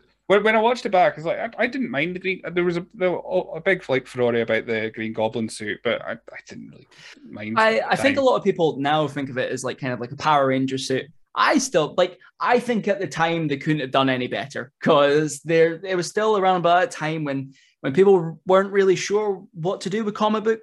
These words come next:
Speaker 2: films. They weren't really sure if they were going extremely campy or if they had taken, like, all the colorful aspects of the comics and stuff like that. So I think for what they did, it was fine. Um, and I think it more than makes up for it with a fucking amazing, uh, fight at the end of the film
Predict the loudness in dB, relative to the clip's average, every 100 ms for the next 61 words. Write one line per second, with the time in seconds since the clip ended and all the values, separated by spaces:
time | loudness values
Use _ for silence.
0 | _ -2 0 -2 0 2 0 0 -4 0
1 | 0 0 -2 -2 -4 -8 -10 -8 -4 0
2 | 0 0 2 2 4 2 0 _ _ -4
3 | -2 -2 -2 -6 -6 -8 -6 -2 0 2
4 | 0 2 2 2 2 0 -2 -8 -8 -2
5 | -2 -2 -6 -8 -4 -4 -2 -2 -2 -4
6 | -4 0 2 2 0 0 0 0 -2 -4
7 | -2 0 0 -6 -14 _ _ _ -2 2
8 | 2 0 -4 -6 2 2 2 -2 -4 -4
9 | -4 -4 -4 -2 -2 -2 -6 -6 -4 -4
10 | -4 -6 -8 -10 -10 -8 -4 -4 -4 -4
11 | -4 0 0 0 2 0 0 0 0 0
12 | 0 0 0 0 -2 -2 -4 -6 -4 -4
13 | -6 -12